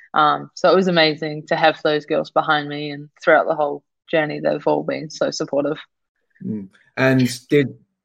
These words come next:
Speaker 2: I'm guessing that Tokyo twenty twenty only really lit a fire in your belly to keep going back and experience that as well?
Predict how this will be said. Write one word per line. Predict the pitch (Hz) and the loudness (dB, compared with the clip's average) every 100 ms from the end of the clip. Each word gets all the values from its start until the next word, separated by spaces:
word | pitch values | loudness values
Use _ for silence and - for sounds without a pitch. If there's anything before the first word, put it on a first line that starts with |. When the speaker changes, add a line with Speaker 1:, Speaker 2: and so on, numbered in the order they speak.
| - | 0
Speaker 2:
I'm | 135 135 | 2 4
guessing | 139 - 139 | 2 2 2
that | 135 127 - | 2 0 2
Tokyo | 139 147 135 | 0 4 0
twenty | 131 139 135 | 2 0 0
twenty | 127 139 139 139 135 | 0 0 2 2 0
only | 123 131 131 131 127 123 | 0 -2 0 0 0 0
really | 120 131 131 127 127 | 0 2 2 2 0
lit | 131 135 | 0 0
a | 135 | -2
fire | - 135 139 139 135 | 0 2 4 4 4
in | 135 | 2
your | 135 | 0
belly | 135 135 139 | 0 2 2
to | 160 | 0
keep | 147 139 - | 0 -2 0
going | 131 135 127 | -2 -2 -2
back | 135 135 - | 0 -2 -2
and | 131 | -4
experience | 123 - 135 135 131 123 | -4 -2 0 2 0 -2
that | 127 | -4
as | 123 | -4
well? | 131 139 190 | -4 -4 -6